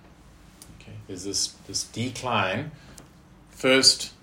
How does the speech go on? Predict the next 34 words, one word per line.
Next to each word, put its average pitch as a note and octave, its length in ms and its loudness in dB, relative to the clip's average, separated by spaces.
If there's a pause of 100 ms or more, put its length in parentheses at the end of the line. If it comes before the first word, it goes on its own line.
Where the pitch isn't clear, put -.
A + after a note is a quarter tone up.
(600)
there's G2 200 0
some G2 160 0
Canaanites A2 500 0
living A2+ 220 2
amongst G#2 300 0
the G#2 60 -8
Jews. G2+ 540 -4 (140)
Then G#2+ 220 0
the G2+ 100 -2
Canaanites G2 640 -2
are F2+ 60 -6
sort F#2+ 180 -8
of D#2+ 60 -14
dominating, G2 580 0
and F2 80 -12
the E2+ 80 -12
Jews G#2 280 -2
are F#2 80 -2
living F2+ 220 -4
amongst F2 240 -8
the G#2+ 60 -8
Canaanites. G#2 720 -2 (720)
And F2 160 -10
then F#2+ 320 -4 (760)
the - 60 -16
people F#2 300 -8
of E2+ 100 -8
God F2 200 -4
are E2+ 60 -6
being E2+ 240 -12
pushed - 400 -4
out F#2+ 420 -6 (260)
by F2 180 -10
the, A2 160 -6